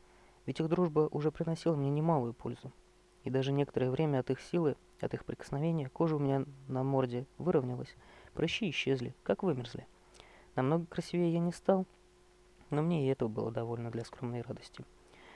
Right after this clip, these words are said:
Обо мне, конечно, начали болтать, что я, мол, душу продал за сомнительные изменения своей мерзкой наружности.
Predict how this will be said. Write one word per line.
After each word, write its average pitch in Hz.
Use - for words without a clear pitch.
Обо 143
мне, 233
конечно, 120
начали -
болтать, 113
что -
я, 120
мол, 113
душу 196
продал 175
за 147
сомнительные 151
изменения 143
своей 135
мерзкой 135
наружности. 131